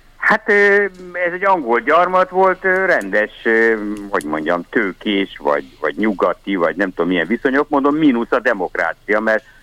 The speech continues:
mert az egy nagyon korlátozott mértékben működött. Csak de azért annyiban működött, hogy mint ahogy Angliában is van egy független bíróság, vannak független, ö, ö,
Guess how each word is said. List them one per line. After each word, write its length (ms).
mert 160
az 120
egy 120
nagyon 320
korlátozott 720
mértékben 800
működött. 440
Csak 180
de 80
azért 200
annyiban 440
működött, 480
hogy 180
mint 240
ahogy 180
Angliában 640
is 100
van 160
egy 180
független 640
bíróság, 680
vannak 400
független, 600
ö, 240
ö, 440